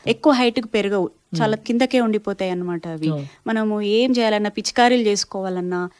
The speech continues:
Speaker 1: తెగుళ్ళు వచ్చినాయి, లేకపోతే రోగాలు వచ్చినాయి, ఇవన్నీ చూసుకోవడానికి కూడా మనకు దాంట్లో
Speaker 2: మ్మ్.
Speaker 1: చాలా సులభం అవుతుందన్నమాట.
Speaker 2: మ్మ్.
Speaker 1: చిన్న ఏరియా నుంచి మనకు ఎక్కువ దిగుబడి వస్తుందంటే ఇంక అంతకు మించి ఏం కావాల్సి ఉంటుంది?
Speaker 2: అంటే ఉత్పాదకత, రైతు ఉత్పాదకతను
Speaker 1: మ్మ్.
Speaker 2: పెంచడానికి ఇది ఒక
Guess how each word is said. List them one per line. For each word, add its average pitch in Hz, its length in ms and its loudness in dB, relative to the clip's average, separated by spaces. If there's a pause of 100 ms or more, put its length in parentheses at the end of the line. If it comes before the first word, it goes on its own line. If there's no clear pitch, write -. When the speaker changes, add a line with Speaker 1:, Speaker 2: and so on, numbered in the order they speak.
(180)
Speaker 1:
తెగుళ్ళు 240 340 6
వచ్చినాయి, 196 520 -2
లేకపోతే 196 440 -6
రోగాలు 220 400 4
వచ్చినాయి, 208 360 -2
ఇవన్నీ 196 240 -2
చూసుకోవడానికి 208 580 -4
కూడా 202 160 -4
మనకు 220 480 -2
దాంట్లో 220 280 0
Speaker 2:
మ్మ్. 262 100 -2
Speaker 1:
చాలా 247 120 2
సులభం 233 420 2
అవుతుందన్నమాట. 160 680 -4
Speaker 2:
మ్మ్. 147 480 -6
Speaker 1:
చిన్న 311 140 6
ఏరియా 311 320 6
నుంచి 302 420 4
మనకు 294 260 4
ఎక్కువ 262 260 0
దిగుబడి 247 360 4
వస్తుందంటే 240 480 0
ఇంక 254 100 2
అంతకు 214 260 -4
మించి 202 280 -8
ఏం 190 100 -6
కావాల్సి 175 320 -10
ఉంటుంది? 170 280 -16 (340)
Speaker 2:
అంటే 220 200 0
ఉత్పాదకత, 170 560 2
రైతు 160 320 2
ఉత్పాదకతను 196 560 2
Speaker 1:
మ్మ్. - 120 -2
Speaker 2:
పెంచడానికి 143 540 -2
ఇది 202 160 0
ఒక 185 300 2